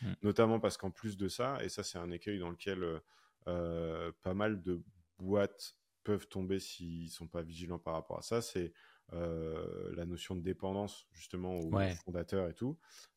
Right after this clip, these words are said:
Speaker 2: Euh, typiquement, euh, on en a parlé un petit peu avec, euh, avec, euh, Théo Lyon, qui est un de vos, un de vos concurrents, mais, euh, mais, euh, mais tu vois ce truc de dire, euh, et si demain j'arrête de créer du contenu, est-ce que, est-ce que re-,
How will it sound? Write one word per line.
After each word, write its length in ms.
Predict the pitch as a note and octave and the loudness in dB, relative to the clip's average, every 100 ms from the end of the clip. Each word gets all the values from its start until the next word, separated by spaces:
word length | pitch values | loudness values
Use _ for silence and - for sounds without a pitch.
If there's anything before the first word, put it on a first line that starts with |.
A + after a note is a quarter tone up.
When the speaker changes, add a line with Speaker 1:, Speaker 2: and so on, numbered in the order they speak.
| - | -2
Speaker 2:
Euh, 480 | F#2 F#2 F2 F2 E2+ | 0 2 2 0 -2
typiquement, 540 | - - F2 G2 G2 | -6 -12 -6 -2 0
euh, 80 | F2 | 0
on 200 | E2 E2 | -2 -4
en 60 | E2 | -4
a 80 | E2 | -4
parlé 240 | - F2 | -2 -2
un 80 | F2 | -2
petit 160 | E2 - | -6 -4
peu 120 | F#2 | -2
avec, 320 | E2+ D#2+ - | 0 -2 -6
euh, 160 | E2 D#2 | -6 -6
avec, 300 | D#2+ D#2+ - | -10 -14 -12
euh, 100 | D#2+ D2+ | -12 -8
Théo 200 | F2+ E2+ | -6 -4
Lyon, 220 | F2+ C3 | -4 -6
qui 160 | C3+ - | -10 -16
est 60 | |
un 80 | D#2+ | -14
de 100 | E2 | -12
vos, 300 | D#2+ E2+ D2 - | -6 -6 -8 -10
un 80 | E2+ | -8
de 60 | E2+ | -8
vos 100 | E2 | -8
concurrents, 460 | F2+ - A#2 C3+ | -10 -4 0 0
mais, 120 | A2 | 2
euh, 160 | F#2 F2 - - - - _ F#2 | 2 2 -4 -16 -20 -20 _ -2
mais, 240 | F#2+ F#2+ | 2 4
euh, 460 | F#2 F2+ F2+ F2 E2 - | 4 4 4 2 0 -4
mais 140 | F2+ E2+ | -8 0
tu 60 | |
vois 100 | A#2+ | 2
ce 60 | A#2 | 2
truc 180 | - F2+ | -2 -2
de 100 | F#2 | 0
dire, 260 | F#2 A2 | 4 6
euh, 100 | F2 - - _ - | 4 0 -14 _ -8
et 40 | |
si 160 | - F2+ | -6 2
demain 240 | G#2+ A#2 | 4 4
j'arrête 260 | G2+ F#2 F2+ | 4 4 2
de 60 | |
créer 220 | - - | -4 -4
du 140 | E2+ E2+ | -4 -6
contenu, 360 | F#2 - D3+ | -10 -6 -4
est-ce 140 | A#2 - | -4 -4
que, 560 | F#2 F2+ F2 E2 E2 D#2+ | -2 0 2 0 -2 -4
est-ce 120 | E2 | -6
que 120 | - | -4
re-, 180 | F2 | -4